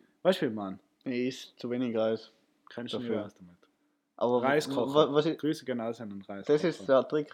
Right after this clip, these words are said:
Speaker 1: Ich glaub.
Speaker 2: Aber bei uns, wir haben daheim einen Reiskocher.
Speaker 1: Ist er babfig, der Reis?
Speaker 2: Ja.
Speaker 1: Also dann ist nicht der Trick.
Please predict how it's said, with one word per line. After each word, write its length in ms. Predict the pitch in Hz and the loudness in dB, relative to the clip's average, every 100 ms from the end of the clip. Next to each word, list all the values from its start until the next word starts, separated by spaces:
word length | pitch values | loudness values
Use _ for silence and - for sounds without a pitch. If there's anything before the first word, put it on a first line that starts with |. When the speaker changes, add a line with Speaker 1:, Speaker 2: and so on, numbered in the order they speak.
| _ - | _ -16
Speaker 1:
Ich 140 | 120 | -10
glaub. 260 | 120 117 - _ _ _ _ _ _ _ | -8 -8 -12 _ _ _ _ _ _ _
Speaker 2:
Aber 100 | 117 113 | -4 -2
bei 60 | |
uns, 300 | 127 151 - | -4 -6 -8
wir 140 | 117 127 | -6 -4
haben 140 | 151 | -2
daheim 260 | 139 113 110 | -2 -4 -6
einen 160 | 107 107 | -8 -10
Reiskocher. 640 | 107 - - 104 - 110 _ _ | -10 -12 -12 -12 -12 -18 _ _
Speaker 1:
Ist 160 | 160 156 | -2 -2
er 60 | |
babfig, 460 | 123 131 170 - 170 | 0 0 0 -6 -6
der 100 | 160 | -6
Reis? 220 | 160 180 | -6 -4
Speaker 2:
Ja. 260 | 123 117 110 _ _ _ _ _ | -2 -2 -4 _ _ _ _ _
Speaker 1:
Also 200 | 101 101 90 | -14 -12 -10
dann 200 | 95 117 | -10 -10
ist 200 | 113 - | -14 -12
nicht 160 | 117 90 | -12 -12
der 80 | - | -18
Trick. 220 | 87 | -20